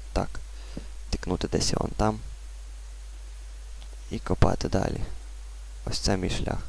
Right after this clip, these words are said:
Шлях копання далі.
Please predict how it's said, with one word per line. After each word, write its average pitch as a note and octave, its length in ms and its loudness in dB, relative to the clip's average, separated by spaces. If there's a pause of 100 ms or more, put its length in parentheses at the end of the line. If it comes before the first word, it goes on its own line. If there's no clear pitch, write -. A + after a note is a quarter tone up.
(1160)
Шлях - 400 2
копання G#2+ 560 6
далі. A2 420 6